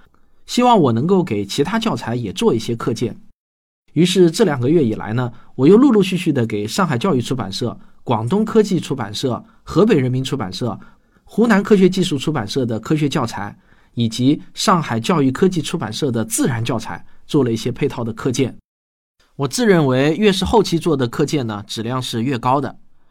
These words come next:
那现在这些课件啊，大家都可以在“科学声音视频”这个小程序中免费观看，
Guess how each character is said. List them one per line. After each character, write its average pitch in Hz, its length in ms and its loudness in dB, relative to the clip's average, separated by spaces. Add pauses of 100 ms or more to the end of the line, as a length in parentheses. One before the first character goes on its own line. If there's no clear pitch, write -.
(220)
那 156 100 -2
现 233 180 0
在 196 120 2
这 196 100 0
些 190 160 0
课 170 140 0
件 156 180 -2
啊， 104 140 -4 (240)
大 165 100 -4
家 170 100 -2
都 170 160 -2
可 175 140 -4
以 123 140 -2
在 127 300 -4
“科 185 200 0
学 175 160 0
声 190 160 -2
音 190 160 0
视 233 180 -2
频” 117 400 -8
这 139 120 -6
个 120 100 -4
小 113 140 -14
程 127 160 -8
序 143 120 -6
中 135 300 -6
免 107 160 -10
费 160 140 -6
观 131 160 -6
看， 131 240 -10